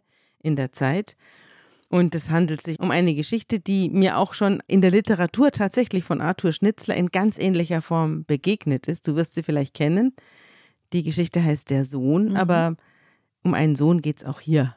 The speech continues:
Speaker 1: bei
Speaker 2: Mhm.
Speaker 1: dir in Berlin.
Speaker 2: Ja, es geht im Wesentlichen um einen Vater und einen Sohn, um eine ungeheuerliche, tragische Geschichte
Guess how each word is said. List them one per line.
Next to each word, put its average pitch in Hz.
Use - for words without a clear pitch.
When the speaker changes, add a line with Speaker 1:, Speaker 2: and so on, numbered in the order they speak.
Speaker 1:
bei 208
Speaker 2:
Mhm. 214
Speaker 1:
dir 165
in 147
Berlin. 127
Speaker 2:
Ja, 220
es 196
geht -
im 220
Wesentlichen 240
um 220
einen 202
Vater 202
und 165
einen 170
Sohn, 139
um 208
eine 208
ungeheuerliche, 208
tragische 202
Geschichte 247